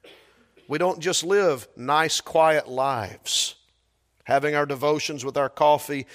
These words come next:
and wanting no disturbance. We put ourselves where the needs are.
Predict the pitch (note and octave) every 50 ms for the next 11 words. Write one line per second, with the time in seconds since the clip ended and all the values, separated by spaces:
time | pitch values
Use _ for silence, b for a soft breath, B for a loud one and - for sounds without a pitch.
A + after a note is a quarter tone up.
0 | B B C3+ C3 C3 C#3 C#3 C#3 C3+ C3 B2+ B2+ B2+ A#2+ A#2 - - - - B2
1 | A#2 G2+ F2 F#2 F2 - - - - - - - - - b b b b b b
2 | b b C3 B2+ A#2+ _ - - - D#3 D3 C3+ B2 - - - C3 B2 A#2+ A2+
3 | A2+ G#2+ G#2 - - - _ b b b - C3 A#2 A2 A2+ A2+ B2+ D3+ E3 C#3
4 | G#2+ - G#2+ - - - -